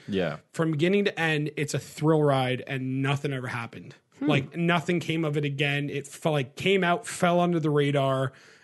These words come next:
Speaker 2: and then disappeared.
Speaker 1: You know, I remember seeing that game in, like, a Walmart bargain bin, and I just right away associated it with, "It's in the bargain bin. No, I don't wanna play it," right?
Speaker 2: Yeah.
Speaker 3: Yeah.
Speaker 1: But it's, it's good.
Speaker 2: It's phenomenal. Yeah.
Speaker 3: Hmm.
Speaker 1: Wow.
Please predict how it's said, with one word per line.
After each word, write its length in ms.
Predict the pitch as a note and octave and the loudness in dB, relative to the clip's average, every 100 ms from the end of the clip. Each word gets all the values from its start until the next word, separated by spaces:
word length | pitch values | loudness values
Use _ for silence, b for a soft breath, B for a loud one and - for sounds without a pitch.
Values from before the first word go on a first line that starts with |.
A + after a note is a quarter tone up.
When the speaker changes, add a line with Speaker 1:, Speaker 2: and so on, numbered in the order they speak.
| - | -6
Speaker 2:
and 140 | C#3 | -2
then 180 | C3 B2+ | -2 -2
disappeared. 600 | C3+ - B2 - - - - | -4 -4 -6 -8 -14 -16 -10
Speaker 1:
You 180 | A#2+ | -6
know, 340 | D3+ E3 D#3 - _ _ - | -2 0 0 -4 _ _ -6
I 120 | B2 | 2
remember 340 | C#3+ E3+ F3+ D#3+ | 4 4 4 2
seeing 300 | - D#3 D3+ | 2 0 2
that 180 | B2+ A2+ | 2 2
game 240 | B2 B2 | 2 2
in, 140 | A2+ | 2
like, 180 | G#2+ G2 | 2 0
a 40 | F#2 | 0
Walmart 640 | E2+ G2 A2 A2+ A2 - | 2 4 4 4 0 0
bargain 380 | G2+ G#2 A#2+ C3 | 2 2 4 2
bin, 260 | C#3+ D3+ - | 2 0 -2
and 180 | G#2 G#2+ | -4 -2
I 80 | G#2+ | -2
just 200 | G#2 - | -4 -6
right 340 | E2 G#2+ B2 C#3 | -4 2 6 6
away 180 | C#3 B2+ | 6 4
associated 600 | - A#2+ A#2 A#2 A2+ A#2 | 2 2 2 2 2 2
it 80 | |
with, 260 | G#2+ G#2 - A#2+ | 2 -2 -2 -10
"It's 140 | - | -2
in 80 | B2+ | 0
the 60 | |
bargain 340 | F2 G#2+ G2+ G2 | 4 4 4 0
bin. 100 | G2+ | 0
No, 100 | G2 | 2
I 100 | G2+ | 2
don't 100 | G2 | 2
wanna 160 | F#2+ F2 | 0 -2
play 240 | - E2+ | -4 -4
it," 120 | D#2+ | -4
right? 180 | E2 G2+ | -2 -2
Speaker 2:
Yeah. 80 | C3 - - | -2 -6 -6
Speaker 3:
Yeah. 200 | B2 G2+ - | -6 -4 0
Speaker 1:
But 140 | B2 | 2
it's, 220 | A#2 - | 0 -4
it's 180 | A#2+ - | -6 -2
good. 360 | D#3+ A#3 E2+ - | 2 2 0 -2
Speaker 2:
It's 280 | D#3 C#3 - | -2 0 -4
phenomenal. 640 | - - C3 A#2+ G#2+ - _ b b b - | -4 -2 -2 -4 -10 -16 _ b b b -6
Yeah. 120 | F3+ | 0
Speaker 3:
Hmm. 80 | A#3 | 0
Speaker 1:
Wow. 260 | G#3 - | -2 -8